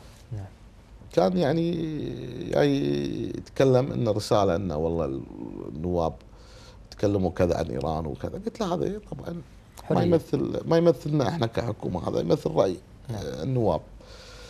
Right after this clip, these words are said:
Speaker 2: آه، قضية الت-، التجسس بس فتح، يعني إن في كان توها بادية، قلت له: "شوف، هذا الأمر في القضاء وإحنا نحترم القضاء."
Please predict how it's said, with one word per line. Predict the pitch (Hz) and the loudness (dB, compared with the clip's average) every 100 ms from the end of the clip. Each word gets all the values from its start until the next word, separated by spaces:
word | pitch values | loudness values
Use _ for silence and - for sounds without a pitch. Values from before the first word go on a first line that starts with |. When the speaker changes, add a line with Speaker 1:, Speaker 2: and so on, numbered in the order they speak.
| - - - - | -18 -18 -14 6
Speaker 2:
آه، | 120 123 120 | 10 12 10
قضية | 117 139 196 214 | 10 8 10 8
الت-، | 196 180 - | 6 2 0
التجسس | 104 127 147 139 127 131 - - - - - 110 | -4 6 6 6 4 0 -2 -8 -16 -20 -16 4
بس | 147 233 - | 6 8 8
فتح، | 240 120 123 117 | 10 8 6 0
يعني | 76 80 92 92 | 4 6 6 2
إن | 98 98 95 | 2 2 2
في | 92 107 | 2 -2
كان | 95 113 107 | 2 2 4
توها | 143 120 104 | 4 6 6
بادية، | 90 98 120 | 6 4 2
قلت | 139 131 | -2 -2
له: | 127 | -2
"شوف، | - - | -4 -2
هذا | 117 123 87 | 0 0 -2
الأمر | - 120 98 | -2 -4 -4
في | - | -8
القضاء | 90 95 107 - - - - - - - - - - - - - - | -6 -6 -6 -8 -18 -20 -20 -20 -20 -20 -20 -20 -20 -20 -20 -20 -8
وإحنا | 92 95 | -6 -4
نحترم | 82 107 98 104 | -4 -4 -4 -4
القضاء." | 92 82 95 117 | -4 -4 -4 -4